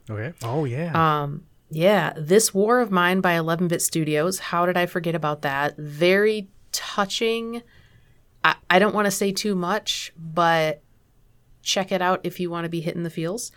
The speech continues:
Speaker 2: <laughs> And then
Speaker 1: <laughs>
Speaker 2: another, I consider it to be an indie gem, um, What Remains of Edith Finch by, I think it's Giant Sparrow is the developer.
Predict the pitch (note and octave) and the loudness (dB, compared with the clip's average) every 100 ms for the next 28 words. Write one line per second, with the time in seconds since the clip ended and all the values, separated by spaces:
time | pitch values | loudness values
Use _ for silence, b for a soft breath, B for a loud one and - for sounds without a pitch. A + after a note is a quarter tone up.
0 | - - - F#3+ G3+ F#3 G3+ G3 F3+ F3 | -20 -20 -2 0 2 -2 2 2 4 2
1 | F3 - F3 E3+ F3 F#3+ G#3 G3+ F#3+ F3+ | -2 -4 -4 -2 -2 0 2 2 2 0
2 | - D#3+ F#3+ F#3 D#3+ D#3+ D#3+ - D#3 D3+ | 0 0 0 0 -6 -4 -4 -6 -6 -6
3 | D3 D3 D3 D3+ D3 C#3+ C#3 - C3+ C#3 | -6 -6 -8 -8 -6 -6 -8 -8 -8 -8
4 | C3+ C3+ E3+ - E3+ D#3+ D#3 D3+ - D3+ | -10 -6 -4 -2 -2 -2 -4 -6 -6 -6
5 | D3 - D3+ C#3+ - - C#3+ C#3+ - D3 | -6 -6 -6 -4 -8 -6 -4 -4 -6 -8
6 | A#3 A#3 A3 - D#3 D#3+ - - - C#3+ | -8 -8 -8 -8 -8 -8 -10 -12 -10 -8
7 | D3+ A3+ C4 A#3+ B3 A#3+ A#3+ A#3+ B3+ C4 | -6 -8 -8 -8 -8 -8 -6 -6 -6 -6